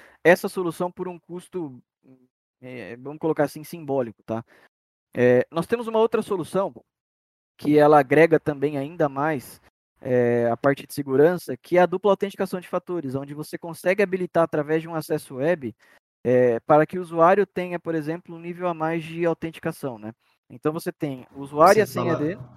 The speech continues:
Speaker 2: ele usar aquele aplicativo,
Speaker 1: Isso,
Speaker 2: o,
Speaker 1: isso.
Speaker 2: o, pra fazer?
Speaker 1: É, é,
Speaker 2: Interessante.
Speaker 1: pode ser, tipo, o Google Authenticator, o Microsoft Authenticator, que gera o token, né, que é aquele código de autenticação.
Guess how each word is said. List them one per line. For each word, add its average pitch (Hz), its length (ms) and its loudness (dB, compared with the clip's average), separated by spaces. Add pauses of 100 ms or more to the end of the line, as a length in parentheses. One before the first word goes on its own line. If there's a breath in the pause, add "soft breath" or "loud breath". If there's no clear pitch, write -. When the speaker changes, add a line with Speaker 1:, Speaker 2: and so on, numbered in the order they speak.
Speaker 2:
ele 123 180 -8
usar 120 220 -6
aquele 123 200 -6
aplicativo, 113 1080 -6
Speaker 1:
Isso, 202 340 -2
Speaker 2:
o, 175 40 -6
Speaker 1:
isso. 104 180 -10
Speaker 2:
o, 95 280 -12 (200)
pra 104 100 -14
fazer? 107 320 -12
Speaker 1:
É, 104 120 -4
é, - 20 -6
Speaker 2:
Interessante. 156 640 2
Speaker 1:
pode 196 240 4
ser, 233 240 6
tipo, 208 180 -4
o 190 100 2
Google 185 240 0
Authenticator, 160 720 -2
o 127 60 -12
Microsoft 127 600 -12
Authenticator, 123 560 -10
que 143 120 -8
gera 170 220 6
o 175 60 4
token, 147 400 -8
né, 123 100 -10
que - 80 -10
é - 20 -10
aquele 139 220 -4
código 131 520 -6
de 127 80 -4
autenticação. 123 680 -8